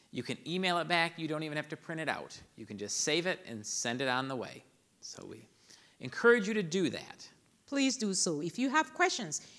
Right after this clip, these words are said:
Speaker 2: you can either call the church office or you can call any persons on that mission, um, study team, which was listed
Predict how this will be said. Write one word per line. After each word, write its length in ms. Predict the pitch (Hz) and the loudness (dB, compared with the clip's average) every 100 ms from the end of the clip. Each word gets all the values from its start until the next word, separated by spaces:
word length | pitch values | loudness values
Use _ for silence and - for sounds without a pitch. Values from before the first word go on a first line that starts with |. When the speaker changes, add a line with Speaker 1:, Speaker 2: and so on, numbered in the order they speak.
| - | -6
Speaker 2:
you 300 | 190 240 311 | 2 4 4
can 180 | 302 311 | 2 0
either 240 | 311 269 | 2 0
call 300 | 254 311 294 | 0 2 4
the 100 | 240 | 4
church 360 | 226 - 392 - | 0 -2 0 2
office 520 | 196 156 156 135 - - - - _ | 2 2 -2 -4 -6 -8 -20 -20 _
or 440 | - 427 415 247 208 | 8 12 12 10 8
you 260 | 214 269 | 6 2
can 220 | - 262 | 0 -4
call 420 | 226 - 277 277 269 - | -2 4 6 6 4 4
any 200 | 277 339 | 6 6
persons 680 | 381 359 339 - 285 277 - 233 | 2 2 4 4 2 -2 0 4
on 260 | 277 269 | 4 4
that 220 | 226 220 | 4 4
mission, 520 | 208 247 - 240 226 202 - - - _ _ _ _ _ - | 4 -2 -2 -2 -4 -6 -10 -20 -20 _ _ _ _ _ 2
um, 240 | 202 185 | 2 4
study 420 | 185 - 240 220 | 2 6 6 6
team, 560 | 190 - 233 190 143 139 - _ _ _ _ _ | 4 4 4 0 -4 -12 -20 _ _ _ _ _
which 200 | 226 226 | 4 4
was 280 | 240 196 208 | 4 2 2
listed 600 | 208 226 - 196 151 147 | 4 6 6 4 -4 -8